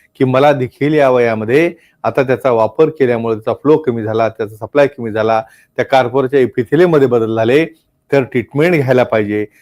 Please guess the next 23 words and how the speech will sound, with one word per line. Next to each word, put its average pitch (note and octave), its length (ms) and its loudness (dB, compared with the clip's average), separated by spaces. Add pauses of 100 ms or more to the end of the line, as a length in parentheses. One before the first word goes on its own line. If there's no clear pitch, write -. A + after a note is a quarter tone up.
(200)
म्हणून C#3+ 320 2
तज्ज्ञांना B2 320 0
भेटा, A#2+ 260 0
सेक्सॉलॉजी, A#2+ 460 -2
urologist, A2+ 300 -4
urologist-ना A2+ 380 -4
भेटा. A2 180 0
अतिशय C3 380 -4
चांगल्या A#2 280 -2
प्रकारच्या C3+ 460 -4 (340)
सेंट्रल B2 400 -6
ॲक्टिंग, A#2+ 300 -4
लोकल A#2 240 -4
ॲक्टिंग A#2+ 340 -4
आणि A2 100 -6
पेरिफेरल A#2 380 -4
ॲक्टिंग A#2 300 -8 (400)
मेडिसिन्स B2 460 -4
आहेत. A#2+ 180 2
गरज A#2 240 -6
पडल्यास A#2 300 -2
पी A2+ 240 -10
शॉर्ट C3 220 -4